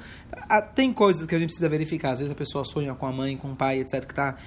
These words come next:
incomodando bastante. Recentemente aconteceu, eu falei, "Vai verificar, foi feita a matzivá?" "Não, a gente nunca fez a matzivá." Pode acontecer, tá certo? Mas, de maneira geral, é muito exagerado isso. Nós não estamos abaixo dessas forças, nós estamos acima. E aqui a famosa história do Rabi Akiva, a filha do Rabi Akiva,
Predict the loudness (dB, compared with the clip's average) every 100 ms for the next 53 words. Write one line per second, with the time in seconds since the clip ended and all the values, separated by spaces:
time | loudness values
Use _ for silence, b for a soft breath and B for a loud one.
0 | B -6 -2 0 0 0 -2 0 -2 -2
1 | -10 -8 -4 -4 -2 -2 -2 -4 -4 -2
2 | 0 -2 -2 B B 2 4 4 2 0
3 | 0 0 0 0 0 -4 -2 0 2 0
4 | -2 -4 -4 -6 -6 -4 -2 -2 -2 -2
5 | -2 -2 -4 -8 -18 -6 -4 -4 -4 -4
6 | -2 -4 -6 B -10 0 4 4 2 -6
7 | -4 -2 0 0 2 2 4 6 6 4
8 | 0 0 0 0 0 2 2 2 -2 -6
9 | -8 B B -2 2 2 2 2 0 2
10 | 2 2 0 0 2 4 4 2 -4 -6
11 | -6 -4 -4 -4 -4 -6 -4 -4 -4 -4
12 | -6 -4 -4 -4 -6 B B B -8 -6
13 | 2 2 2 0 0 -2 0 0 0 -2
14 | 0 2 0 -4 -4 -2 -2 -2 0 0
15 | 0 -2 -4 -4 -4